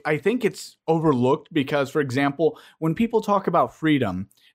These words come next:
they're thinking, "Okay, we're talking laws, we're talking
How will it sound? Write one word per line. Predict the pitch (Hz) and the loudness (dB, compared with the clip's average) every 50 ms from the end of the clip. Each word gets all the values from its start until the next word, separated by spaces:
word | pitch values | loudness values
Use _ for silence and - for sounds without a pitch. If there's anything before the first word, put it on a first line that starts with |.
| - | -2
they're | 160 175 | 0 0
thinking, | 165 - 185 175 165 - 175 165 151 143 - | 0 0 0 0 0 0 0 0 0 0 2
"Okay, | 170 156 143 147 147 | 0 0 2 2 2
we're | 139 143 147 | 2 2 2
talking | 165 175 160 156 - 160 131 | 2 0 0 0 -2 -2 -2
laws, | 123 117 120 117 110 104 98 92 101 113 123 | 0 2 2 2 2 2 0 -2 -4 -6 -4
we're | 135 127 | -4 -4
talking | 123 156 151 143 147 - - 156 143 135 131 | -2 0 0 0 0 -2 -4 -4 -4 -4 -4